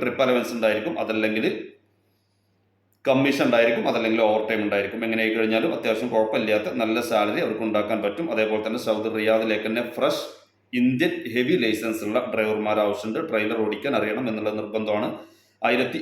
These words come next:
ഇരുന്നൂറാണ് അവരുടെ ബേസിക് സാലറി വരുന്നത്. പിന്നെ അക്കോമഡേഷൻ, അക്കോമഡേഷൻ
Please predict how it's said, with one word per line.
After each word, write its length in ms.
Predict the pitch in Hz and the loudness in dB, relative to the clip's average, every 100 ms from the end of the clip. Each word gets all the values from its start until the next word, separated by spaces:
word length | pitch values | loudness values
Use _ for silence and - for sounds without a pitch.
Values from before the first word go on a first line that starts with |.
| 123 | -2
ഇരുന്നൂറാണ് 380 | 123 135 135 123 | 0 2 4 4
അവരുടെ 140 | 117 113 | 2 0
ബേസിക് 340 | 110 127 - 120 | 0 -2 -2 2
സാലറി 320 | 117 135 202 110 | 2 2 2 0
വരുന്നത്. 280 | 110 123 180 | 0 -2 -2
പിന്നെ 140 | 113 113 | 0 -2
അക്കോമഡേഷൻ, 480 | 113 110 110 117 120 110 - 123 | -2 0 0 0 -2 -4 -6 -6
അക്കോമഡേഷൻ 420 | 120 120 120 123 | -4 -2 -2 -2